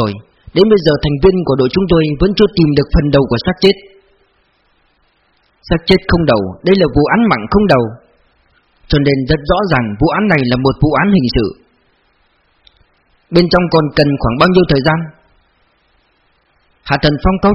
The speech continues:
chặt mày, nhìn sân thượng vẫn tỏa ra khói đen. Nếu nói vẫn chưa tìm được phần đầu của xác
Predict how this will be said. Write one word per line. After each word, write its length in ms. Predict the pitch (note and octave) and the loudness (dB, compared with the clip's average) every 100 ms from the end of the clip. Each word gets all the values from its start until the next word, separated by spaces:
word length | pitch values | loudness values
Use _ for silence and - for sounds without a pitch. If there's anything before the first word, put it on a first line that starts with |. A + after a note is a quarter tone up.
| F#3+ | 0
chặt 100 | - C3 | -4 -2
mày, 120 | A#2+ G#2+ G#2+ | -2 -2 -2
nhìn 140 | C#3 C#3 | -2 0
sân 120 | F#3+ E3 | -2 2
thượng 180 | C#3 G#2 A2 | 0 0 -2
vẫn 100 | G#3+ E3+ | -2 0
tỏa 120 | G2+ G2+ | -2 -2
ra 80 | C3+ D#3+ | -4 -2
khói 120 | F3 C#3+ | -2 -2
đen. 120 | B2+ A#2+ _ - _ - | -4 -10 _ -20 _ 0
Nếu 100 | C#3+ D3+ | 0 2
nói 120 | C#3 F3+ F3 B2+ | 0 -2 -4 -6
vẫn 100 | E3+ | -2
chưa 140 | G3+ F#3+ D#3 | 0 0 0
tìm 140 | C#3 C#3+ C3+ | 0 0 -2
được 140 | B2+ - | -2 -4
phần 140 | D3+ D3 C#3 | -2 0 0
đầu 80 | C#3 | 0
của 160 | A2+ G#2 G2+ | -2 -4 -4
xác 120 | E3+ | -6